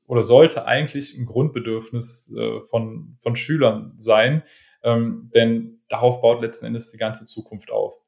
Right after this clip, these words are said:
Ja, also, ähm, ich kann das gar nicht wirklich in Worte fassen, wie wichtig dieses Thema, äh, für die Schüler sein sollte.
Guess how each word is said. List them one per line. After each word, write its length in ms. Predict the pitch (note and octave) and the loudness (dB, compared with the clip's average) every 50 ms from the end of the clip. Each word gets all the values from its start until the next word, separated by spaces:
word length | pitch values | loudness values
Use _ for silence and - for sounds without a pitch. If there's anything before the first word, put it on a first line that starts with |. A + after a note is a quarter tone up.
| _ _ _ _ _ _ _ | _ _ _ _ _ _ _
Ja, 180 | - A#2 A#2+ - | 2 2 2 2
also, 400 | - A#2+ A2+ A#2 A2+ A2 A2+ - - _ _ _ _ _ | 0 -2 -2 -2 -2 -2 -4 -10 -20 _ _ _ _ _
ähm, 440 | A2+ G#2+ G#2+ G#2+ G#2 G#2 G#2 - _ _ _ _ _ _ _ _ _ _ _ _ _ _ _ _ _ _ _ _ _ - - | 0 2 2 0 -4 -10 -12 -16 _ _ _ _ _ _ _ _ _ _ _ _ _ _ _ _ _ _ _ _ _ -12 -6
ich 140 | - B2 - | -4 -2 2
kann 120 | - A#2+ | 4 4
das 160 | A#2 A#2+ A2+ - | 4 2 2 2
gar 140 | A2+ G#2+ | 2 2
nicht 200 | A2 A2+ A2+ - | 2 0 -4 -8
wirklich 320 | A#2 A2 - - A2 - - | -8 -8 -6 -6 -8 -8 -8
in 160 | G#2 G#2 G2 | -12 -6 -2
Worte 260 | G#2 G#2+ G#2+ - G#2+ | 0 0 0 -2 -2
fassen, 320 | - - G2 - - G2+ G2 | -2 -2 -2 -2 -6 -8 -12
wie 120 | G2 F#2 | -12 -10
wichtig 360 | G2+ F#2+ - - F#2+ - - | -10 -12 -12 -14 -16 -16 -14
dieses 260 | - G2+ F#2+ F#2 - | -14 -14 -12 -12 -10
Thema, 680 | - - G2 F#2+ F#2+ F#2 F#2 G2 - - G2+ F#2+ F#2+ G2 _ | -8 -8 -6 -6 -6 -8 -10 -10 -12 -14 -16 -18 -20 -20 _
äh, 60 | _ _ _ _ | _ _ _ _
für 140 | - - G2+ | -10 -8 -6
die 80 | F#2+ | -6
Schüler 300 | - - G2+ F#2+ G2 F#2 | -6 -8 -8 -6 -6 -6
sein 240 | F2+ - - - G2+ | -6 -8 -12 -12 -12
sollte. 340 | - - - - - - | -14 -14 -16 -16 -20 -20